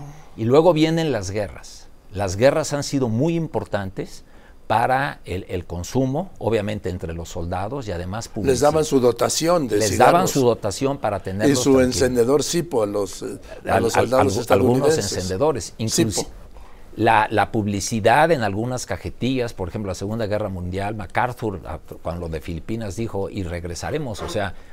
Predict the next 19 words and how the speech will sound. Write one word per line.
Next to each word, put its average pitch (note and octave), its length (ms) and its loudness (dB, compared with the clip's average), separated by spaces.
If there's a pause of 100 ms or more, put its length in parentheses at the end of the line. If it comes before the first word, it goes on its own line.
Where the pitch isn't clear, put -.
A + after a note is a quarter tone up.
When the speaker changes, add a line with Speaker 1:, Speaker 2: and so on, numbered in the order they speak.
Speaker 1:
con, G2 240 0
anunciando A2+ 560 -2
Speaker 2:
Con G2 80 -4
Speaker 1:
algunos A2 320 -6
cigarros. G2+ 500 -8
Speaker 2:
Y B2 160 -4
la, A#2 260 -2
y A#2+ 100 -4
la A2 180 -2
pipa. - 320 -6 (280)
Speaker 1:
Y G#2+ 140 -2
la F2+ 200 -2
pipa, - 320 0 (180)
que F2 100 -4
también F#2+ 480 -2
es G2+ 340 -8
muy G#2+ 200 -2
tóxica. - 580 -6 (720)
Y F#3+ 400 2